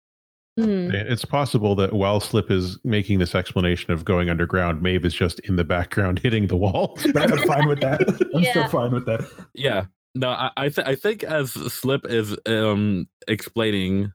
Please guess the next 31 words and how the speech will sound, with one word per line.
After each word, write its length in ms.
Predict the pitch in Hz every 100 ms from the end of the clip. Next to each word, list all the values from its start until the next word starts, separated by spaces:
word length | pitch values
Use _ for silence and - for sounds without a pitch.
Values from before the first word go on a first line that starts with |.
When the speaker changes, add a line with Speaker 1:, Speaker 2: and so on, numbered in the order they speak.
| _ -
Speaker 4:
their 600 | 95 101 98 92 90 - _ -
snick 680 | - - - 101 104 107
ways 380 | 101 98 92 -
to 100 | - 95
Keva, 460 | 104 92 90 90 - _ _ _ -
Maeve 360 | 107 104 127 135
just 260 | 135 - _ _
walks 500 | 101 101 98 110 -
further 420 | - 107 107 104
away 140 | 98 104
from 140 | 110
the 80 | 98
wall 540 | 92 87 87 104 123 -
to 100 | 98
get 180 | 98
momentum, 680 | 92 90 87 87 131 135 139 - _ _ -
and 80 | 101
I 80 |
think 160 | 98 180
I'm 80 | 233
just 120 | -
gonna 160 | 110 92
rhino 540 | 85 82 92 113 98
beetle 280 | 82 87 87
my 120 | 87 85
way 200 | 87 90
through 320 | - 87 87
it. 80 | 90 _ _ _
Speaker 2:
Uh, 840 | 127 143 156 147 - 180 160 113 85
<laughs> 40 | -
sure. 400 | - 170 -